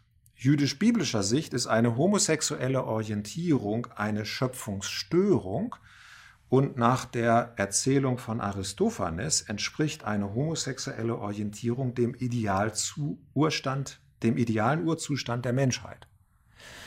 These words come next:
Also es sind echte Alternativen. Ich glaube nicht, dass man das einfach ineinander schieben kann und sagen, die meinten doch letztlich alle das Gleiche, sondern da gehen schon die Meinungen sehr stark in der, äh,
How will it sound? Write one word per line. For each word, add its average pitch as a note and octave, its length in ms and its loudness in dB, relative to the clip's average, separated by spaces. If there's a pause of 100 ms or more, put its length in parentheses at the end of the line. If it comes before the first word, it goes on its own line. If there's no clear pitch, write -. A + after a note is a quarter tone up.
(140)
Also C3 180 4
es C3+ 80 2
sind C#3 240 -2
echte G3 340 2
Alternativen. C3+ 720 2
Ich C#3+ 100 -4
glaube B2 220 2
nicht, D3+ 360 4
dass C#3 120 -4
man B2+ 100 -2
das B2 140 -4
einfach A#2+ 300 -4
ineinander B2 680 0
schieben D#3 320 -4
kann C#3+ 220 -2
und C#3 100 -6
sagen, B2 300 -2
die A#2 140 -2
meinten A#2+ 460 2
doch A2 140 -2
letztlich G#2+ 460 -4
alle G2+ 160 -6
das G2 200 -8
Gleiche, A#2 460 0 (360)
sondern G#2 380 2
da G#2 240 4
gehen A2 340 0
schon G#2+ 460 -4 (800)
die A2+ 80 -2
Meinungen G2+ 540 0
sehr G2 240 2
stark F#2 500 -4 (500)
in G2 140 0
der, E2+ 340 0 (320)
äh, F2 40 -8